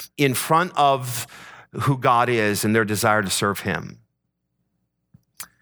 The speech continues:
And there was a man by the name of David, and David was a, a man after God's own heart. He, he loved the Lord.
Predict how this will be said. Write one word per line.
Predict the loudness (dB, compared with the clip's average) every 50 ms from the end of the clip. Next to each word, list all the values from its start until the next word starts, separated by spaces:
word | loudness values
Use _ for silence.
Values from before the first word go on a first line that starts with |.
| _ _ _ _ _ _ _ _ _ _ -12
And | -10 -6 -2 0
there | 2
was | 2 2
a | 2
man | 2 2 2 2 4
by | 4 2
the | 2 4
name | 2 2 2 2
of | 0 2
David, | 2 2 4 4 2 2 0 0
and | 0 0 2
David | 2 2 2 2 2 0 -2 -2 -8 _ _ _
was | -16 -8 -4 0 0 0 0 0 0
a, | 2 2 2 2 0
a | 0
man | 0 2 2 2 2
after | 0 0 -2 -4 -2
God's | 0 0 0 0 0
own | -2 -4 -4
heart. | -4 0 0 2 2 2 0 -2 -4
He, | -4 -2 -2 -2 -4 -8 _ -20 _ _ _ _ _ _
he | -4 0
loved | 2 4 4 4 2 2
the | -2
Lord. | 0 0 0 -2 -2 -4 -8